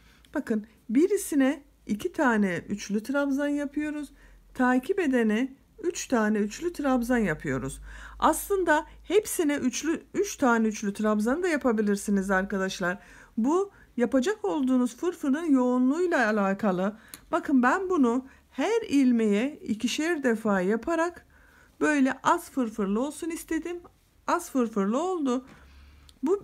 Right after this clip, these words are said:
orta dereceli bir fırfır olacak. Siz bu fırfırların daha çok olmasını istiyorsanız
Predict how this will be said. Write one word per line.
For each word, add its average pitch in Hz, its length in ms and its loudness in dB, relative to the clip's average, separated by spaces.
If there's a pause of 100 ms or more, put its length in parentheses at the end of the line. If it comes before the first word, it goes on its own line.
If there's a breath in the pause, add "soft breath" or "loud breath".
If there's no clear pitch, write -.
orta 285 500 2
dereceli 226 500 2
bir 220 100 0
fırfır 208 400 -2
olacak. 320 480 -2 (280 loud breath)
Siz 302 320 -4
bu 320 80 0
fırfırların 277 720 0
daha 262 200 2
çok 320 220 -4
olmasını 240 500 2
istiyorsanız 233 760 -2